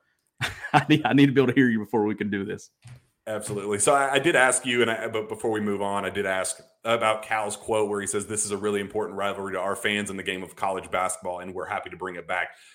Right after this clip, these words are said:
Speaker 2: Uh, just how important is it to the game of basketball? Do you,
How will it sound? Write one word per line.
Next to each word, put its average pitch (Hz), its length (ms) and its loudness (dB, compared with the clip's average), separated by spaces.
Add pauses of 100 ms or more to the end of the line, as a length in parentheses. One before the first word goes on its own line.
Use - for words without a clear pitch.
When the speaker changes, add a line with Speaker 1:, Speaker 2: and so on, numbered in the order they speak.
(180)
Speaker 2:
Uh, 98 240 -2 (680)
just 165 360 -2
how 110 240 4
important 90 440 -8
is 80 120 -10
it 80 100 -12
to - 80 -18
the 85 80 -6
game 80 220 -10
of 76 80 -14
basketball? 73 420 -8
Do 90 80 -8
you, 95 320 -4